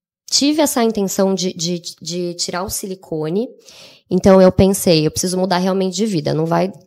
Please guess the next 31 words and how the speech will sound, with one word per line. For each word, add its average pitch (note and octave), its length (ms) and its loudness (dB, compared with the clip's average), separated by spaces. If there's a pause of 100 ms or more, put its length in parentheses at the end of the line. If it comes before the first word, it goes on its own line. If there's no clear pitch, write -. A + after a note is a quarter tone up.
(120)
ter F3 340 -2
como D#3+ 320 0
só D3+ 240 0
eu D3+ 200 2
explantar D#3 720 -2
e F3 60 -4
continuar E3+ 380 -2
tomando E3 360 -2
um F3+ 180 -6 (220)
boom E3 400 0
de F#3 120 -4
medicamento." F3+ 760 -4 (460)
E F#3 120 0
aí F#3 160 4
foi G3+ 260 0
quando F#3+ 260 0
eu F#3 140 4
encontrei F3 840 -2
outras G3 440 0
mulheres E3 400 0
que - 100 -10
também E3 360 0
fizeram E3 460 0
tratamento D#3 1000 -2
com E3 140 -4
superdosagem D3 680 -4
de D3 100 -6
vitamina C#3+ 440 -4
D, C#3+ 320 -4 (200)
protocolo C#3 460 -6
Coimbra. C#3 520 -6